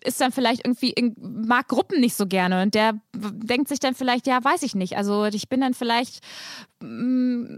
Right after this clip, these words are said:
anders, weil ich irgendwie vielleicht eher dünnhäutig bin in der Situation oder ich werd dann schnell wütend, wenn mich Sachen nerven und ich wenig gegessen hab. Weißt du, so in die Richtung.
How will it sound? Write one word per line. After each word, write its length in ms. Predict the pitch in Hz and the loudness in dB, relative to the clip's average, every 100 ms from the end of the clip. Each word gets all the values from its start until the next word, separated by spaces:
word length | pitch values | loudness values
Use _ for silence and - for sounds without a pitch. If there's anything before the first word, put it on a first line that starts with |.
| - | -6
anders, 480 | - 359 277 180 - | -2 0 2 0 -2
weil 140 | 202 208 | -2 -2
ich 100 | 220 | -2
irgendwie 260 | 226 240 | -2 -2
vielleicht 320 | 220 226 233 - _ - | -2 -2 -4 -6 _ -10
eher 300 | - 254 240 | -2 0 2
dünnhäutig 640 | 220 285 330 269 262 247 - | 2 0 2 2 0 -2 0
bin 220 | 247 247 | 2 2
in 140 | 226 | 2
der 120 | 233 226 | 2 0
Situation 840 | 240 233 226 - 233 226 226 220 | -2 -2 -2 -2 0 2 0 0
oder 380 | 208 208 208 214 | -2 0 0 0
ich 280 | 220 - - | -4 -8 -2
werd 160 | 233 254 | -2 -2
dann 100 | 240 | -2
schnell 260 | 262 262 | -2 0
wütend, 280 | 233 262 262 | 0 0 0
wenn 100 | 233 | 0
mich 140 | 233 | 0
Sachen 260 | - 233 240 | -2 0 0
nerven 280 | 220 233 233 | 2 0 -2
und 80 | - | -6
ich 120 | 233 | -4
wenig 220 | 240 233 | -2 -2
gegessen 460 | 247 220 226 - 220 | -2 0 0 2 2
hab. 240 | 208 202 | 2 2
Weißt 220 | 220 262 | -2 -2
du, 40 | 294 | -4
so 200 | 269 294 | -4 -2
in 100 | 262 | -2
die 80 | 277 | -2
Richtung. 320 | 233 170 151 | -4 -6 -12